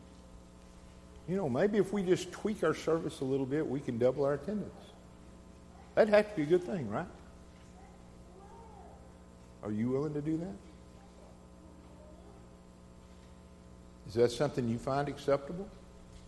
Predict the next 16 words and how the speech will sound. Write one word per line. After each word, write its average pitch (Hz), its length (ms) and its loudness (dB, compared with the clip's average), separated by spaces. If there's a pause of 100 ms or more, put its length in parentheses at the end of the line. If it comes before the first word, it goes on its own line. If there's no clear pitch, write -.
(1000)
Or 185 100 8
maybe 226 720 10 (500)
the 147 140 8
option 175 440 8
is 196 300 6
to 170 120 2
go 160 280 12
someplace 180 720 8
where 180 200 8
they 170 400 8 (420)
already 196 300 12
have 170 160 10
tweaked 277 380 4
all 123 220 12
the - 340 -6
service 113 640 2